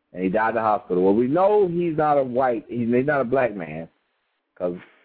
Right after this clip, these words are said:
we don't really luge like that. Luge is a weird thing. We don't do that. And he hit a pole. That's a, wow. But it was funny 'cause I heard about this story earlier today. The first thing they said he died, and next thing you know, they were like, he had a,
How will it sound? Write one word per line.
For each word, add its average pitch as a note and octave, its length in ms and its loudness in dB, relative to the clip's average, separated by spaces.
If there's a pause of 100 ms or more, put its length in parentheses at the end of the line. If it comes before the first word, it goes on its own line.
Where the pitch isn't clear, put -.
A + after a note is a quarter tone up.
(140)
we A2 140 0
don't A2+ 200 0
really G#2+ 200 2
luge C3 480 2
like F2 240 -2
that. E2+ 180 0
Luge B2+ 320 2
is G#2 180 -4
a F#2+ 40 2
weird A2 460 2
thing. G2+ 420 -2 (340)
We A2+ 200 2
don't D#3+ 220 0
do E3 140 2
that. A2+ 340 0
And C#3+ 160 2
he F3+ 140 4
hit E3+ 160 2
a F#2+ 140 2
pole. G3+ 760 -2
That's A3+ 200 2 (100)
a, - 140 -6 (280)
wow. F#3 580 0 (1800)
But C3 360 2 (880)
it D3+ 60 2
was D3 220 2
funny A3 240 2
'cause D3+ 140 0
I C3+ 120 4
heard F3+ 180 0
about D3+ 200 2
this B2 120 0
story B2+ 280 2
earlier B2+ 220 4
today. D#3+ 200 0
The C#3+ 80 -6
first F#3 220 -4
thing B2+ 100 2
they A2 160 0
said A2+ 140 2
he G#2 80 0
died, B2 360 4
and A2 100 -4
next D#3 180 0
thing B2 100 2
you A2+ 40 -2
know, A2+ 180 -2
they G#2 200 2
were A2 60 0
like, G#2 220 0
he C3 100 0
had A#2 140 4
a, F2 200 -2